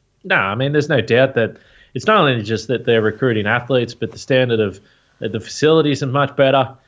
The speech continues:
The preseasons are much, uh, harder, and they're tailored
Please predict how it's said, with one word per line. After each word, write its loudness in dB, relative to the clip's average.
The -6
preseasons 0
are -2
much, -4
uh, 2
harder, 0
and -4
they're 0
tailored -2